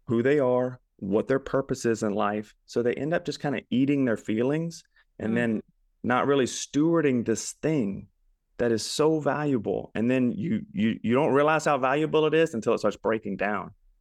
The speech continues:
Speaker 2: Not,
Speaker 1: When it starts breaking
Speaker 2: that's
Speaker 1: down.
Speaker 2: it. Yeah.
Speaker 1: And when it starts breaking down, the, the margin for success becomes really narrow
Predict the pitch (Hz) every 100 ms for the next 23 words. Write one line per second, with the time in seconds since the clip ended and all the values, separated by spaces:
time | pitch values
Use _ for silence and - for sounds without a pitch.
0 | - 226 233 98 110 214 123 110 - 127
1 | 123 117 - 135 101 - - _ _ _
2 | _ - 196 170 151 - _ _ _ _
3 | _ - 110 123 120 143 127 135 131 131
4 | 123 143 131 107 101 - _ _ - -
5 | - _ 104 107 90 113 113 127 151 160
6 | 175 160 156 135 127 127 - 135 110 -
7 | - - 98 95 98 110 117 123 120 117
8 | 107 110 104 90 87